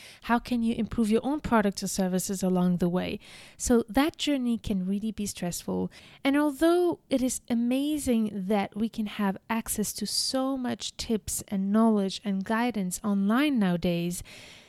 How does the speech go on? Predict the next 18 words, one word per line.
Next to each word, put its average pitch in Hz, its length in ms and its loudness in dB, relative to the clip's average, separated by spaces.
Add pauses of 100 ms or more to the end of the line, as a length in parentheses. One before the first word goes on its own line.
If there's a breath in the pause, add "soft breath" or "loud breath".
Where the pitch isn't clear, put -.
(200 loud breath)
that 240 420 4
quantity 262 480 0
of 180 120 0
information 180 640 0
can 190 180 -2
be 190 200 0
very 196 520 2 (120)
overwhelming 175 600 0
as 170 160 -2
well. 175 280 -2 (440 loud breath)
And 196 140 0
by 233 180 6
the 269 120 0
way, 269 400 -2
I 202 100 0
have 196 180 0
a 185 80 2
whole 277 440 4